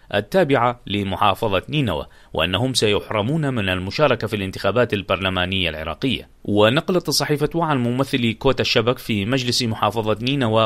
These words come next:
قوس عباس قوله إن على المفوضية معالجة هذه المشكلة قبل إجراء الانتخابات وإرسال بطاقات هؤلاء الناخبين الإلكترونية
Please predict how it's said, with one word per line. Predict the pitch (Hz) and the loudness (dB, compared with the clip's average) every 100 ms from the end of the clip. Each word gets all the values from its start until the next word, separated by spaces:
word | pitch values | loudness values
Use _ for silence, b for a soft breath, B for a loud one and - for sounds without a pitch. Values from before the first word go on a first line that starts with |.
| - | 2
قوس | 139 - | 2 2
عباس | 101 107 110 | 2 2 0
قوله | - 107 127 135 135 131 B B B - | 2 2 4 4 2 0 B B B -6
إن | 85 | -2
على | 82 113 | 2 2
المفوضية | 110 113 - 113 107 127 135 | 2 0 2 4 4 4 2
معالجة | 147 104 101 101 107 | 2 2 2 0 -2
هذه | 113 104 104 | 0 2 2
المشكلة | 98 - 123 117 | 0 -4 -2 -2
قبل | - 160 151 | -2 -2 0
إجراء | 127 117 104 | -2 0 0
الانتخابات | 98 95 - 107 147 139 B B | 0 -2 -2 4 4 2 B B
وإرسال | 101 104 101 185 170 | 2 4 2 2 2
بطاقات | 135 120 117 - 151 143 | 0 0 0 2 0 2
هؤلاء | 113 98 110 139 | 2 2 2 2
الناخبين | 127 113 98 104 123 139 | 2 0 0 0 0 -2
الإلكترونية | 104 110 127 117 110 104 92 95 90 | -2 -2 -4 -4 -2 0 0 -2 -2